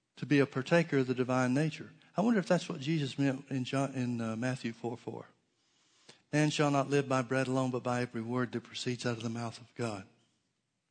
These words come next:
You remember in John chapter three when Nicodemus came to Jesus by night. And he said, "Master, we know that you've come from God, for no man can do these things,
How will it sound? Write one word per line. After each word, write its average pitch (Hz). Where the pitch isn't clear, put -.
You -
remember 185
in 156
John 170
chapter 160
three 170
when 151
Nicodemus 151
came 151
to 127
Jesus 135
by 131
night. 127
And 123
he 123
said, 131
"Master, 135
we 139
know 139
that 123
you've 135
come 135
from 117
God, 127
for 123
no 131
man 131
can 110
do 131
these 123
things, 123